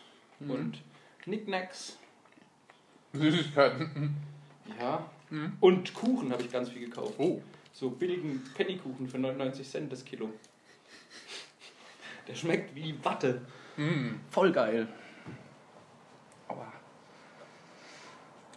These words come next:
Speaker 1: Ja, wie gesagt, also ich, ich bin, ich bin, ich hab überhaupt kein Problem, wenn Menschen Probleme haben. Also es ist wirklich, ich sag nicht so, "Hey, du Mädchen, du brauchst jemanden, hahaha, ich zeig mit dem Finger auf dich, wie dumm bist du eigentlich, du bist ja abhängig oder was,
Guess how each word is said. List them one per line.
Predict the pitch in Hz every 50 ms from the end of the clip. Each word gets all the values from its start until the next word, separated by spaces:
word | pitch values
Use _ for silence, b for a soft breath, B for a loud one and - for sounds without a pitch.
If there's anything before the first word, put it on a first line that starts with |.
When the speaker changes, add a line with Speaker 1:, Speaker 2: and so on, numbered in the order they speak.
| - -
Speaker 1:
Ja, | - 127 -
wie | 147 147
gesagt, | 143 139 139 147 147 -
also | - 139 143 147
ich, | 151 156 - - -
ich | - 156 151
bin, | - 165 160 160 151 151 143 147 147 - - - - - - -
ich | 147 143 147
bin, | 160 160 156 151 143 120 - - - - - - - - - - - - - - - -
ich | 139 139 139 - 139 143
hab | 170 160
überhaupt | 151 175 180 214 - -
kein | - 226 226 -
Problem, | - 170 165 180 185 190 185 - - - -
wenn | 151 147 143
Menschen | 147 151 156 - 156
Probleme | - - 131 120 117 113 107 101
haben. | 101 - - -
Also | 139 135 139 151
es | 147
ist | -
wirklich, | 185 190 - - 151 - -
ich | - 151 147
sag | - 165 160 165
nicht | 170 165 160 -
so, | - 160 147
"Hey, | 147 147 147 147 147 147 B B B B B B - - -
du | - 147 143
Mädchen, | 147 147 147 147 147 151 147 139 135 131
du | - 139
brauchst | 135 127 127 139 143 143 -
jemanden, | 143 131 143 139 139 139 123
hahaha, | 127 131 123 131 131 123 135 135 135
ich | 131 131
zeig | - - 127
mit | 135 127
dem | 127
Finger | - 143 143 139
auf | 139 -
dich, | - - -
wie | 151
dumm | 135 151 151 143
bist | 147 151 147 -
du | 135 135
eigentlich, | 135 131 139 135
du | - -
bist | 139 135 135
ja | 123 135
abhängig | - - 151 143 147 139 131 - 120
oder | 117 127 127
was, | 127 131 127 - -